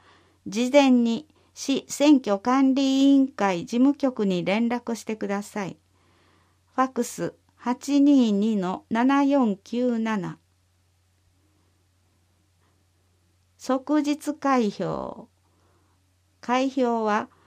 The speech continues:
投票日当日の午後九時十五分から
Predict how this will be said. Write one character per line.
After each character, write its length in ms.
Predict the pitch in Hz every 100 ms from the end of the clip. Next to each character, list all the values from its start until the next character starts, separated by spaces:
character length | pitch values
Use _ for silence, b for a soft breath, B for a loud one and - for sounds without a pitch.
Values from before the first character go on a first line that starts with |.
| b -
投 260 | 240 262
票 280 | 285 294 285
日 220 | 214 220
当 260 | 214 269 269
日 360 | 247 262 247 233
の 260 | 220 240 b b b
午 200 | - 262
後 240 | 220 180 -
九 140 | 320
時 180 | 247 220
十 280 | 220 294 247
五 180 | 240 254
分 240 | 233 185
か 200 | 165 170
ら 180 | 160 -